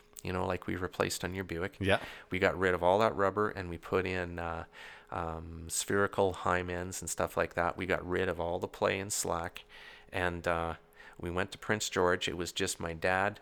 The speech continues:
Speaker 1: Rob, uh, my uncle Dennis, and myself, just the four of us
Speaker 2: Yeah.
Speaker 1: in a, in a seventy-three, no, an eight, nineteen eighty-three Chevy orange van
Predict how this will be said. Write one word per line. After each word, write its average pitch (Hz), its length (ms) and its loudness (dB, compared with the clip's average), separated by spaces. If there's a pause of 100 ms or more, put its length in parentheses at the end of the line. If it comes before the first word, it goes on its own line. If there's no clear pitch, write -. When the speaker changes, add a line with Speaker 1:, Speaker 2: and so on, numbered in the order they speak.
Speaker 1:
Rob, 90 480 2 (720)
uh, 90 240 -2
my 90 240 -4
uncle 92 280 -4
Dennis, 92 560 -2 (560)
and 92 120 -6
myself, 90 480 2
just - 180 -4
the - 60 0
four 101 260 4
of 80 80 2
us 80 140 0
Speaker 2:
Yeah. 85 120 4 (140)
Speaker 1:
in 85 160 -6
a, 85 340 -4
in 90 160 -8
a 80 80 -6
seventy-three, 92 1300 -2 (140)
no, 104 280 6
an 92 120 -6
eight, 95 280 -6
nineteen 95 760 -4
eighty-three 92 1000 -8 (300)
Chevy 90 640 -2
orange 90 400 -2
van 92 560 0